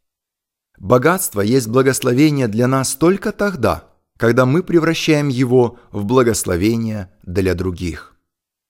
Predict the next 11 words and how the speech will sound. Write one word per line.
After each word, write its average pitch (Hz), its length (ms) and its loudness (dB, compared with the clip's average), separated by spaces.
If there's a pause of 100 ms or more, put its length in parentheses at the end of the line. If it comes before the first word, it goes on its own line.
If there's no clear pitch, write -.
(340)
Давать 120 440 2
охотно 120 520 0
значит 113 400 -2
больше, 127 600 0 (240)
чем 107 260 -2
давать 98 320 0
много. 120 540 0 (240)
Блаженный 113 800 -4
Августин. 92 680 -8 (1000)
Никакая 170 840 2
неблагодарность 135 1120 0